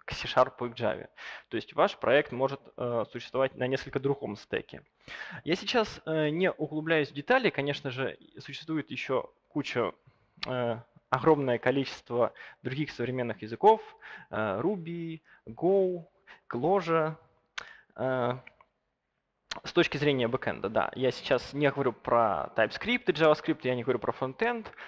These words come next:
э, я говорю именно с точки зрения бэкэнд-разработчика. Вариантов на самом деле много, но мы рассматриваем, на мой взгляд, самые простые переходы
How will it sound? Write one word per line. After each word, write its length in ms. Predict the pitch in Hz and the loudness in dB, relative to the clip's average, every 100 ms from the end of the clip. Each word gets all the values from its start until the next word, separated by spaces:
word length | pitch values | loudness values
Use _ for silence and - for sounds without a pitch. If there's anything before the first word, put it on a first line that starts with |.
| - - - | -16 -14 -4
э, 100 | 123 | 0
я 160 | 139 | 2
говорю 220 | 151 131 135 | 2 2 2
именно 420 | 147 143 127 120 | 0 -2 0 -2
с 80 | - | -2
точки 280 | 139 - 113 | -4 -4 -2
зрения 320 | 156 214 151 | 2 2 2
бэкэнд-разработчика. 1000 | 120 143 135 123 127 113 95 - - - - - - | 2 2 0 0 0 0 -4 -6 -8 -8 -14 -20 -8
Вариантов 400 | 127 165 156 151 | 2 4 4 0
на 80 | |
самом 240 | 151 160 156 | 0 0 2
деле 180 | 156 156 | 0 0
много, 400 | 220 311 185 131 | 0 0 2 2
но 160 | 143 | 2
мы 180 | 165 226 | 2 4
рассматриваем, 840 | 170 - 170 180 165 143 143 139 - | 4 2 0 0 0 -4 -2 -4 2
на 160 | 139 | 4
мой 240 | 160 160 131 | 6 4 2
взгляд, 320 | 143 226 226 | 0 -2 0
самые 300 | - 160 139 | -2 -2 0
простые 440 | - 135 - 208 | 0 -2 -2 -4
переходы 800 | 170 135 127 - 165 143 135 | -4 -8 -8 -4 -4 2 2